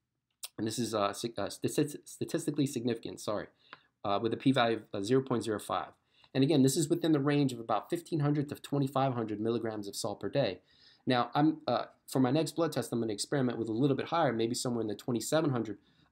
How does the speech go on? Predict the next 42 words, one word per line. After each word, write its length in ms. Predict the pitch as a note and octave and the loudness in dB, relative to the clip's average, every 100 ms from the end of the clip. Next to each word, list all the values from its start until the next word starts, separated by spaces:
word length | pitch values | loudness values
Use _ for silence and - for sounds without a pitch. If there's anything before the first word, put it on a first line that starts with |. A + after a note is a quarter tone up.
| A2+ | -2
uh, 180 | G#2 | 0
milligrams 480 | G#2+ A#2 A2+ A2 G2+ | 2 2 2 0 -4
of 80 | G2+ | -4
sodium 260 | - G#2 G2+ | -4 -4 -4
per, 300 | - G#2 - | -4 -6 -4
uh, 140 | G2+ - | -6 -8
per 120 | - | -6
day. 300 | G#2 G#2 G2 - _ - | -2 -2 -4 -8 _ -2
I 60 | |
don't 100 | D3 | 4
wanna 140 | D#3+ C3 | 4 6
go 80 | |
too 240 | B2+ - F3+ | 4 2 0
high 220 | A#2+ A#2 | 2 0
because 320 | A#2 A#2+ A2+ - _ - | 0 -2 -4 -6 _ -12
it 80 | |
could 100 | - | -8
potentially, 560 | A#2 - D3+ D3+ C3 A#2+ A#2 | -6 0 0 0 -2 -2 -4
uh, 100 | A2+ | 0
increase 340 | D3+ D3 C3 - | 0 2 0 -2
my 100 | G2+ | -4
blood 220 | C3+ D3+ | -2 0
pressure, 400 | D3+ C#3+ C#3 C3+ - - | 0 -2 -2 -6 -10 -16
and 120 | - A#2 | -4 0
I've 100 | A#2 | 4
noticed 320 | C#3 C3+ C3 | 6 6 4
some 220 | A#2 A2+ - _ - | 0 -2 -6 _ -6
correlations 560 | - C3+ C3+ B2+ B2+ | 4 6 6 4 0
between 300 | - G#2+ - | -2 -4 -2
higher 200 | - B2 | -2 -2
creatinine 600 | A2+ B2+ C#3+ D3+ D3+ C#3+ - | -2 2 4 6 4 4 0
and 80 | G#2 | -8
higher 220 | - C3+ | -2 0
glucose, 420 | G#2+ D3+ D3 G#2+ | 2 2 2 -2
which 140 | A2+ A2+ | -4 -8
is 80 | G#2+ | -2
going 240 | B2 B2 | 0 2
in 80 | A2+ | 0
the 40 | |
wrong 240 | G#2 A2 G#2+ | 0 0 -2
direction. 420 | G#2 G2+ - - | 0 -2 -4 -8
So 260 | - A#2+ | -4 -4